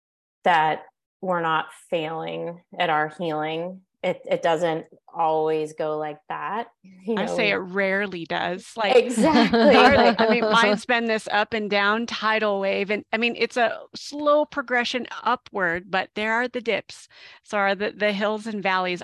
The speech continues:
Speaker 2: are a natural part of a healing journey, I think.
Speaker 1: I think you're absolutely right. And I, every, when I dip, it's like, "Ooh, what else is there here?
Speaker 2: <laughs>
Speaker 1: Okay, there's, <laughs> like,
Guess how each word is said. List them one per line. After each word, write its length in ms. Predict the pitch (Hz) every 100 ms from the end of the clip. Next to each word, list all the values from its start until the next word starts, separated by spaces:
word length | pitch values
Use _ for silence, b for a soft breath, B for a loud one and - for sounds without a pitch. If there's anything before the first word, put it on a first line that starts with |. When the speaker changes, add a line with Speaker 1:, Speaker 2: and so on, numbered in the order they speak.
| -
Speaker 2:
are 380 | 202 208 196 190
a 60 | 185
natural 380 | 180 180 - 180
part 380 | - 175 170 -
of 140 | 208 196
a 60 |
healing 400 | 175 175 160 156
journey, 340 | 151 165 147 -
I 140 | 165
think. 340 | 160 - - - _ _ B B B B _
Speaker 1:
I 100 | 202
think 260 | 196 190 185
you're 360 | 190 185 180 175
absolutely 440 | 175 160 - 170
right. 240 | 170 160 160
And 120 | 160
I, 360 | 165 160 160 -
every, 520 | 175 165 170 156 156 _ _ _ _
when 200 | 170 170
I 320 | 175 175 160 -
dip, 300 | 156 160 -
it's 160 | 175 -
like, 160 | 196 202 _ 415
"Ooh, 340 | 466 214 170 b b b
what 160 | 285 339
else 260 | 415 427
is 200 | 240 185
there 180 | 175 175
here? 400 | 170 196 156 214
Speaker 2:
<laughs> 40 | -
Speaker 1:
Okay, 320 | 254 277 311
there's, 300 | 226 208 - 247 269
<laughs> 180 | 285 294
like, 340 | 277 240